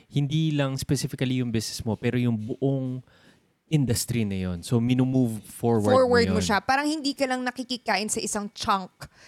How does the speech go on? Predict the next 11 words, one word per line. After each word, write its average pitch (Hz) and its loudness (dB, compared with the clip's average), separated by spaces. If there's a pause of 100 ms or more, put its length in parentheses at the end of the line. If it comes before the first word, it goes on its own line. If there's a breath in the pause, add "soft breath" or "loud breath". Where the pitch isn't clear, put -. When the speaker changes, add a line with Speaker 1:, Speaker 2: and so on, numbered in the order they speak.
(120 loud breath)
Speaker 2:
nung 247 2
pie, 208 0
pero 226 2 (320)
pinapalaki 269 0
mo 247 0
yung 233 -2
pie 208 0
na 190 0
yun. 170 -2
Speaker 1:
Oo. 117 0 (240)
Speaker 2:
Tama? 202 0